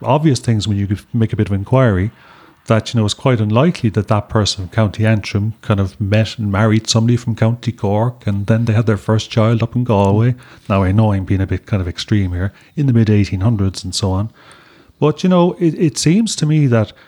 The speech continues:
you know, part of the thing about, if you're a culturalist and you're, you're, you're reveling in it and you're quite happy to kind of have the Irish connection, that's one thing. But if you really want to make progress, there is an element of needing to get serious about it, isn't there?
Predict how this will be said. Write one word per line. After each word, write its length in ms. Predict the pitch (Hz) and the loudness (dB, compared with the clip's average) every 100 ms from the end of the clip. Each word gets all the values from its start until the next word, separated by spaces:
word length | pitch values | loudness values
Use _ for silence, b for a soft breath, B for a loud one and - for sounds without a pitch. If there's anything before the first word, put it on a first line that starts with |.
| b b b b | b b b b
you 80 | 120 | 0
know, 80 | 117 | 0
part 420 | - 151 156 - | 0 0 0 -2
of 100 | 117 | -4
the 80 | 113 | -2
thing 240 | 143 139 | 0 2
about, 280 | 127 107 110 | 2 2 0
if 100 | 120 | 2
you're 120 | 135 | 2
a 40 | 123 | 0
culturalist 680 | - 160 - 127 107 - | 0 -2 0 -2 -2 -2
and 100 | 113 | -2
you're, 160 | 107 101 | -2 -2
you're, 200 | 117 110 | -2 -2
you're 180 | 110 131 | 0 2
reveling 520 | 117 110 101 151 139 | 2 2 2 2 2
in 100 | 107 | 2
it 160 | 95 - | 0 -4
and 80 | 104 | -6
you're 80 | - | -4
quite 280 | - 120 | -2 -2
happy 360 | - 135 - 107 | 0 -2 0 -2
to 80 | - | -2
kind 180 | - 107 | -2 0
of 60 | |
have 180 | 98 123 | 2 2
the 120 | 117 | 2
Irish 280 | 107 104 95 | 2 0 -2
connection, 540 | - 110 113 - 92 92 b b b b b - | -2 -2 -2 -4 -8 -10 b b b b b -2
that's 220 | 127 - | -2 0
one 260 | 117 135 | 0 0
thing. 280 | - 95 98 b b b - | -2 -6 -6 b b b -4
But 100 | 117 | 0
if 100 | 113 | 2
you 120 | 117 | 2
really 240 | 131 185 160 | 2 2 2
want 220 | 127 131 | 2 2
to 40 | |
make 200 | 117 110 | 0 -2
progress, 720 | - 139 131 92 87 - - _ _ _ _ _ _ _ | -2 -2 0 -4 -6 -8 -12 _ _ _ _ _ _ _
there 160 | 113 120 | 0 2
is 120 | 139 | 2
an 100 | 147 | 2
element 360 | 131 117 107 | 2 2 0
of 100 | 104 | -2
needing 300 | 107 110 104 | 0 0 0
to 80 | 92 | -4
get 180 | 101 98 | -4 -4
serious 420 | - 120 113 95 95 | 0 0 2 0 -4
about 240 | 90 87 | -6 -6
it, 100 | 85 | -6
isn't 220 | 95 107 | -6 -2
there? 220 | 120 98 | -2 -2